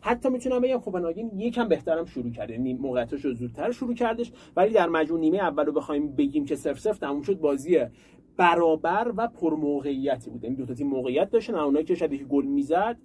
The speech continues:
میتونست که بازی مثلاً یه مساوی دو دو هم میتونست باشه، نسبتاً برابر و پر موقعیت. دو تیم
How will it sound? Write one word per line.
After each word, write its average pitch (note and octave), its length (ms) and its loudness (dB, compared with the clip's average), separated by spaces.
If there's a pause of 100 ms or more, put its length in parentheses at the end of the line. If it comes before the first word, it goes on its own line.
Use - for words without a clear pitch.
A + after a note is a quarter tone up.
(320)
میتونست E3+ 400 0
که E3 140 6
بازی C3+ 300 0 (200)
مثلاً C3+ 200 0
یه D#3+ 60 6
مساوی C#3+ 300 0
دو D3 180 2
دو D3 120 0
هم D#3+ 100 0
میتونست G#2 400 -8
باشه، - 200 -14
نسبتاً C#4 340 -2
برابر A#3 360 2
و F#3+ 100 4
پر B2 260 -2 (260)
موقعیت. F#3 420 6
دو A3+ 100 4
تیم C#4 300 0